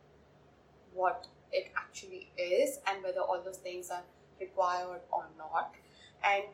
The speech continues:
tomorrow is going to be about your soul clients and calling in your soul clients, and day three is going to be about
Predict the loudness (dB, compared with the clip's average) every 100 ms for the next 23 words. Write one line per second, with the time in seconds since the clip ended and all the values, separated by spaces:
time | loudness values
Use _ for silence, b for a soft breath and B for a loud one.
0 | -16 -20 -20 -20 -10 -4 0 0 0 -4
1 | -4 -4 -4 -6 -8 -8 -12 -10 -2 -2
2 | -2 -6 -10 -12 -6 -2 -2 -2 2 2
3 | 0 -4 -8 -8 -2 -2 -2 -10 -10 -10
4 | -10 -12 -8 -6 -6 -6 -8 -4 2 2
5 | 2 -2 -4 -6 B B B 2 2 0
6 | -6 -6 -8 -14 -12 -8 -8 -6 -8 -8
7 | -8 -10 -12 -12 -10 -4 -2 -2 -8